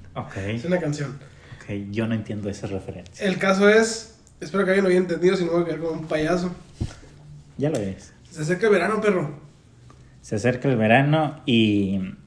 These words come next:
Speaker 1: y no sé, ya va a haber vacaciones de verano. Bueno, yo al menos en mi trabajo no voy a tener vacaciones.
Speaker 2: No, yo tengo, tengo una semana.
Speaker 1: Yo ya tengo agenda llena, gracias a Dios.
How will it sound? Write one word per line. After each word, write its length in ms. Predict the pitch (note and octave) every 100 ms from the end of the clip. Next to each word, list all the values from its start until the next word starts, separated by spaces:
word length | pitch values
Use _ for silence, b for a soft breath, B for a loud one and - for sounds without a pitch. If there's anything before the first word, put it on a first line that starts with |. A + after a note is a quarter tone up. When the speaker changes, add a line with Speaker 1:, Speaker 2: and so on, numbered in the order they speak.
| -
Speaker 1:
y 500 | G2 G2 F#2 F#2 F2
no 100 | F2
sé, 400 | - F#2+ E3+ C4 A#3+ - -
ya 300 | C3+ A2 A2+
va 160 | B2+ C3
a 40 |
haber 200 | C3 C3+
vacaciones 480 | C3+ C3 - A#2 D3+
de 80 | B2
verano. 400 | G2+ C#3 A3 - - -
Bueno, 200 | E3+ D#3
yo 160 | D3+
al 80 | F3
menos 340 | E3+ F3+ F#3 D3+
en 100 | A#2
mi 80 |
trabajo 580 | G2+ G#2 A2+ A#2 C#3 B2+ - - -
no 180 | A2+ A#2
voy 120 | A#2 A#2+
a 60 |
tener 260 | G#2 F#2+ G2+
vacaciones. 680 | G#2+ - - G#2 D#3 - - -
Speaker 2:
No, 80 | F3
yo 160 | F#3
tengo, 160 | F3+ F3+
tengo 160 | F#3 F3+
una 80 | -
semana. 360 | D3+ D#3+ D#3+ - -
Speaker 1:
Yo 340 | - A2 A#2+ A#2+
ya 260 | A#2+ B2+
tengo 240 | - B2+ A#2+
agenda 360 | B2 A#2+ A#2+
llena, 300 | A#2+ A#2+ C#3+ C#3
gracias 340 | A#2+ A2 A2+
a 60 | A#2
Dios. 340 | C3 D3+ -